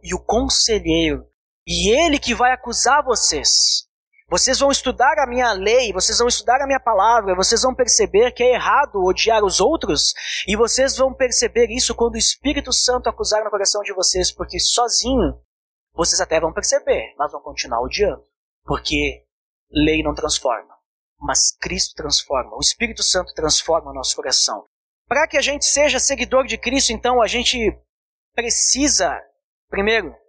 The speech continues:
evitar o pecado na nossa vida. E o evitar o pecado, ele deve acontecer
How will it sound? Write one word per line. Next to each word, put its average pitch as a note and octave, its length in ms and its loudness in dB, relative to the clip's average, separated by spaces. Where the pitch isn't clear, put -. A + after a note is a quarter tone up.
evitar G#3 500 -2
o A3 60 -4
pecado G3 360 -4
na F3 120 -2
nossa D#3+ 300 0
vida. B2 280 -10
E G3+ 120 2
o A3+ 40 6
evitar A#3+ 520 0
o B3+ 60 -6
pecado, A3 560 0
ele G#3 220 2
deve B3 380 2
acontecer A3+ 840 2